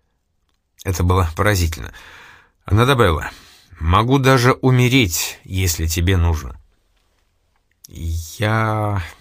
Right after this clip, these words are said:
я очень благодарен тебе, моя Уонг», тихо сказал он.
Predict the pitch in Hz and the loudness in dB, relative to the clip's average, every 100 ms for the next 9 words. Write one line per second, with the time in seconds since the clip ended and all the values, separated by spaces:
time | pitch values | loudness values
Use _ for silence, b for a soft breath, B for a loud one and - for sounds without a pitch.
0 | 82 87 92 104 131 - 135 113 123 113 | -10 -4 0 0 0 -2 -2 2 2 2
1 | 110 131 131 107 85 90 87 87 95 95 | 2 2 2 0 -2 -2 0 2 2 2
2 | 82 - 95 101 104 82 80 - b b | 0 -2 2 2 2 -2 -8 -16 b b
3 | b b b b _ - - 82 - 82 | b b b b _ -6 -2 -2 -2 -6
4 | - 87 82 64 | -2 0 0 -2